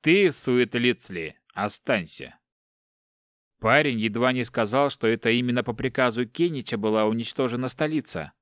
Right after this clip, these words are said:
что это орудие — разработка самих майя, разработка, о которой не знали даже сами военные. «Как?» — задал всего один вопрос Кенича, когда генералы, толкаясь и матерясь, ломанулись из кабинета.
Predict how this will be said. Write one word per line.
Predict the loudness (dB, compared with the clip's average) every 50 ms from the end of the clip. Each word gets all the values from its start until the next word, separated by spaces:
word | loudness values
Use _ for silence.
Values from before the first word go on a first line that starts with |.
| _ -12
что | -4 0 2
это | 2 4 4 6 6
орудие — | 6 6 4 2 2 2 2 2 2 0 -4 _
разработка | -4 -4 -2 2 2 2 2 2 0 -2 -2 -2 -2
самих | 0 -2 -2 -2 -4 -6 -4
майя, | -2 0 0 2 0 0 -2 -4 -6 _ _ _ _ _ _ _ -6
разработка, | -2 0 0 2 2 2 2 2 2 2 0 0 0 -2 0 0 0 0 0 -6 _ _ _
о | 0 0 2
которой | 2 2 0 2 2 4 4 4 4
не | 2 0
знали | -2 0 2 2 2
даже | 2 0 -2 -2 0
сами | 0 0 0 0 0 0
военные. | 0 2 2 2 2 0 -2 -4 -6 -8 -10 _ _ _ _ _ _ _ _ _ _ _ _ _ _ _ _ _ _ _ _ _ _ _ _ _ _ _
«Как?» — | -4 0 2 2 4 4 4 2 2 -2 -4 _ _ -20 -20 -20 _ _ _ _ _ _
задал | -6 0 0 2 4 4 4 4
всего | 4 0 -2 0 2 4 4 4
один | 4 2 0 0
вопрос | 2 0 0 0 0 0 0 0 -2 -4
Кенича, | -2 -2 0 0 0 -2 -4 -2 -2 0 0 -2 -4 _
когда | -2 -2 -2 0 2 0 0
генералы, | 0 0 -4 -2 0 2 2 2 4 2 2
толкаясь | 2 2 0 0 0 -2 -2 0 2 4 4 2 0 -2 -6 -4
и | -2
матерясь, | -2 -2 -2 -2 0 -2 0 2 2 0 0 -2 -6 -10 _ -4
ломанулись | -2 0 0 2 0 0 0 0 0 0 -2 -2 -2
из | -4 -4
кабинета. | -2 -4 -2 -2 -2 -2 -2 -4 -4 -6 -10 -10